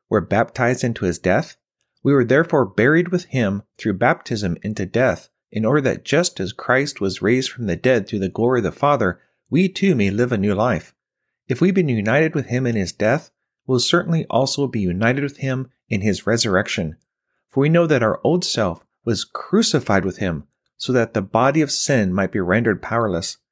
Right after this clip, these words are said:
that we should no longer be slaves to sin, because anyone who has died has been freed from sin. Now, if we died with Christ, we believe that we will also live with him.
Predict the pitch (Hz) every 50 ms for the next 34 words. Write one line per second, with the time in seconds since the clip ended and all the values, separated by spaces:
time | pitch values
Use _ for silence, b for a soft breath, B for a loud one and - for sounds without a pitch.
0 | _ _ _ - 123 123 139 139 - 135 120 110 123 156 156 147 147 147 139 131
1 | 127 117 107 101 95 - - - - 117 120 131 139 143 139 - - - 139 131
2 | - - 117 95 80 73 71 - _ _ _ _ _ - 117 - - 117 101 -
3 | - - - 127 160 170 175 175 165 139 113 123 117 104 92 - - 107 113 131
4 | 160 156 123 101 95 98 101 - _ _ _ _ _ - 123 123 120 123 120 127
5 | 127 123 117 - - - - 185 185 156 - - 101 87 85 - - 104 90 80
6 | 76 76 - _ _ _ _ _ _ _ _ _ - 120 117 117 - 131 110 98
7 | 131 131 147 151 135 123 - - - 156 156 143 120 104 - - - _ _ _
8 | _ _ _ 135 135 123 - 120 117 143 160 175 160 - 139 - b b b b
9 | b - 151 160 151 131 - - - 143 175 180 - 180 156 131 101 95 110 156
10 | 180 180 143 104 - - 92 80 76